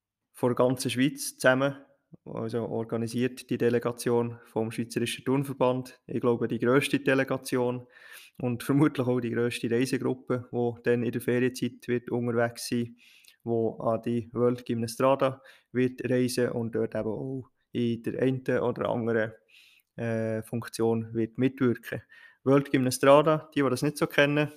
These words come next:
das könnt ihr euch eigentlich vorstellen wie ein Turnfest, nur einfach noch einmal viel grösser. Also es ist wirklich ein Weltturnfest, der Treffpunkt für die Turnerinnen und Turner von der ganzen Welt, wo es aber nicht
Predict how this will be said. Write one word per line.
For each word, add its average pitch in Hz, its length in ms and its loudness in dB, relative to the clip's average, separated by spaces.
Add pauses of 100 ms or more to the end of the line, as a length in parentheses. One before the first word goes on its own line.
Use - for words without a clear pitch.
das - 400 -4
könnt 123 220 2
ihr 117 40 -2
euch 123 100 0
eigentlich 120 140 0
vorstellen 127 600 2
wie 123 100 2
ein 127 140 0
Turnfest, 147 720 2
nur 120 180 0
einfach 120 300 2 (240)
noch 135 160 4
einmal 131 240 2
viel 120 260 0
grösser. 131 320 0
Also 120 200 0
es 113 80 -4
ist 120 40 -2
wirklich 120 300 -2
ein 120 300 -10 (360)
Weltturnfest, 131 1000 2 (500)
der 120 260 4
Treffpunkt 117 640 0
für 113 160 -2
die 113 280 -6
Turnerinnen 123 680 -2
und 113 300 -8
Turner 120 300 -2
von 117 160 -2
der - 80 -10
ganzen 110 360 0
Welt, 127 420 2 (340)
wo 120 80 -2
es 127 80 0
aber 127 160 4
nicht 143 400 -2